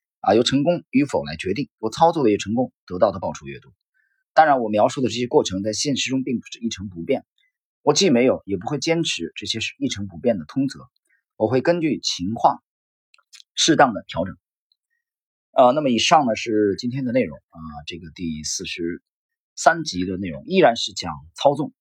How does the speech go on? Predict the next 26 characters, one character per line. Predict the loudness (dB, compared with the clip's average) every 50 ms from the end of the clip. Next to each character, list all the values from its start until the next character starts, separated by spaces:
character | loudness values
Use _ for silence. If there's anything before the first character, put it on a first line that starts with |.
| _ _ _ _ _ _ _ _ _ _ -2
那 | 0 4
么 | 4 4
大 | 4 4
家 | 4 6 4 4
牢 | 4 2 2 2 2 0
记 | -2 -2 0
一 | 2
个 | 2 0
原 | 0 -2 -6 -8 -10
则 | -12 -14 -18 -18 -20 _ _ _ _ _ _
啊， | -10 -10 -10 -10 _ _ _ _ _ _ -8
几 | 0 4
乎 | 4 4 4
所 | 4 2 4 6 8 8
有 | 6 6
的 | 2
股 | -8 -10
票， | -6 -4 -4 -4 -6 _ _ _ _ _ _ _ _ _ _ _ _ _ _
这 | -6 -4 -2
些 | -2 -2
主 | -4 -4 -6
力 | -6 -4
机 | -2 0
构 | 0 0
操 | 2 4 4 4 4
纵， | 2 -4